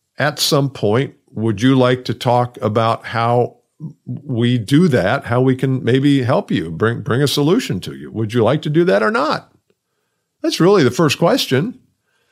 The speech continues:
It's not presenting a solution, because I don't even know if they have a problem that's worth solving yet, or if they have a problem.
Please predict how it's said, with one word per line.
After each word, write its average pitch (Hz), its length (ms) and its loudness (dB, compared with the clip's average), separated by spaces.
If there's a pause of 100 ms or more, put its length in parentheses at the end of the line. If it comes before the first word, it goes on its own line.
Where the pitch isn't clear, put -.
(320)
It's 127 200 -2
not 147 440 -2 (160)
presenting 123 1000 2
a 117 80 -2
solution, 127 800 0 (680)
because 127 320 0
I 143 60 4
don't 180 140 2
even 143 160 4
know 147 160 4
if 135 80 -2
they 143 120 4
have 151 140 2
a 139 60 -2
problem 156 420 0
that's 156 160 -2
worth 160 200 2
solving 180 480 0
yet, 78 240 -4 (560)
or 165 180 4
if 185 140 4
they 190 100 4
have 190 200 2
a 160 40 0
problem. 185 640 0